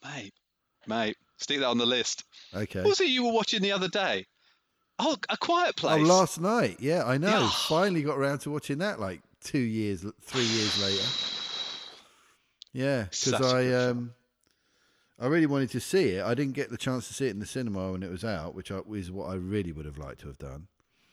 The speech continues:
Speaker 1: Yeah.
Speaker 2: Um, but for some reason,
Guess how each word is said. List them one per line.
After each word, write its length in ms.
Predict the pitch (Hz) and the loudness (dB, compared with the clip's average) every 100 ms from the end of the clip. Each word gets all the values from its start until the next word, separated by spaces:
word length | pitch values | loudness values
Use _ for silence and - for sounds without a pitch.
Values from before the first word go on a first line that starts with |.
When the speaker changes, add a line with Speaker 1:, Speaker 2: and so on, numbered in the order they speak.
| _ _ _ _ _ | _ _ _ _ _
Speaker 1:
Yeah. 160 | 113 104 | -4 -2
Speaker 2:
Um, 680 | 82 85 82 82 80 80 85 _ _ _ _ _ _ _ _ _ - - | -2 -4 -6 -6 -8 -12 -18 _ _ _ _ _ _ _ _ _ -20 -6
but 260 | 98 87 | -4 -4
for 80 | - | -6
some 240 | - 104 | -6 -4
reason, 580 | 92 90 92 87 87 80 | -4 -4 -6 -8 -8 -12